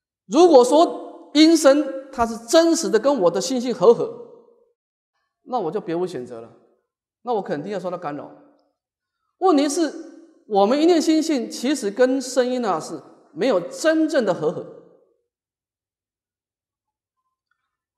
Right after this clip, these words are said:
那没有真的和合，它为什么干扰我们呢？因为你有所住，所以它对你产生干扰。为什么阿罗汉在这个地方音声对他不能产生干扰？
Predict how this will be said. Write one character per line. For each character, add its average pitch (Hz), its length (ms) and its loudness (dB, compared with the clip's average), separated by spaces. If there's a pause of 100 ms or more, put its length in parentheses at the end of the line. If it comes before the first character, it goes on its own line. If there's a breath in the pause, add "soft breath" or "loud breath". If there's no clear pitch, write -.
(160)
那 277 80 -4
没 302 100 2
有 277 60 2
真 339 120 0
的 311 80 4
和 294 60 4
合， 302 80 6
它 302 120 4
为 311 100 0
什 262 80 -6
么 247 80 2
干 277 160 2
扰 277 80 6
我 226 140 2
们 202 120 0
呢？ - 420 -6
因 262 120 -10
为 247 80 -6
你 170 140 -6
有 185 100 -4
所 147 180 -6
住， - 420 -10
所 156 120 -16
以 - 40 -14
它 156 80 -16
对 151 140 -16
你 127 60 -16
产 117 120 -20
生 123 160 -20
干 117 140 -20
扰。 - 80 -20 (1160)
为 302 240 2
什 233 140 0
么 233 80 0
阿 294 160 6
罗 262 120 4
汉 269 120 2
在 262 120 2
这 262 120 0
个 240 80 2
地 254 160 -2
方 233 220 0
音 240 140 -6
声 233 140 -6
对 214 120 -2
他 208 80 -4
不 202 120 -10
能 175 80 -6
产 143 120 -10
生 156 100 -10
干 156 140 -8
扰？ 139 160 -12